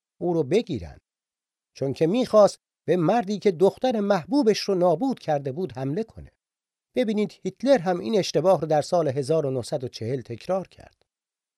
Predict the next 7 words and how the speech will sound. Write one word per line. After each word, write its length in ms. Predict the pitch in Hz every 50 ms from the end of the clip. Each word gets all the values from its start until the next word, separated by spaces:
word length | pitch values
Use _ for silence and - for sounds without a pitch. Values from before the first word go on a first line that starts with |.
| _ _ _ _ _ -
او 160 | - 135 175
به 140 | 170 190 185
امریکا 360 | 185 185 185 170 - 202 196
نگاه 320 | 190 175 165 196 214 190 160
کرد 280 | - 196 190 175 -
که 120 | - 175 165
می‌گفت: 460 | 175 185 160 165 185 180 160 -